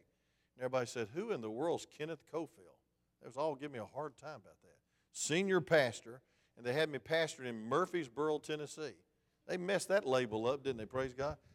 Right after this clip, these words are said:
I mean, I, I mean, I was messed up. Then one, one guy comes and says, "I know who you are. You're Kenneth Copeland." I said, "I'm gonna whop you good." I said, "I guess this is my preacher wife here too, amen. No, that ain't me."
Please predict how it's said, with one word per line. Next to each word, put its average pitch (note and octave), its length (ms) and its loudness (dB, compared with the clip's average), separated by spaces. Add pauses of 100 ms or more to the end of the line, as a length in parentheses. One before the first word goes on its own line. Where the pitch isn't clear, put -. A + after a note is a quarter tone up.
(120)
I A#2+ 60 -8
mean, B2 140 -2
I, D#3 220 2
I C#3+ 120 0
mean, D#3 160 -2
I F#3 80 2
was G#2+ 140 -2
messed C#3 360 -6
up. B2 220 -6 (540)
Then F3 200 2
one, F#3 280 4
one F#3 200 2
guy D#3 160 10
comes C3+ 280 0
and C3 120 -2
says, - 80 -8
"I G#3+ 220 2
know F#3+ 240 2
who E3 100 4
you D3+ 300 0
are. F#3 120 8
You're F3+ 200 2
Kenneth A3 500 2
Copeland." A2+ 540 4
I A2 40 -4
said, A2+ 220 -6
"I'm C#3+ 160 -4
gonna A2 140 -8 (260)
whop E3+ 260 2 (100)
you D3 120 -8 (100)
good." G#2+ 140 -6 (2750)
I C3+ 100 0
said, E3 200 8
"I E3 100 12
guess F#3 260 8
this G#3+ 200 4
is D#3+ 100 0
my F3 140 8
preacher D#3+ 640 4 (100)
wife E3 400 12
here F#3 220 6
too, F#3 280 8
amen. D#3+ 360 8
No, F3+ 160 12
that A3 200 12
ain't A#3 220 10
me." G3+ 260 12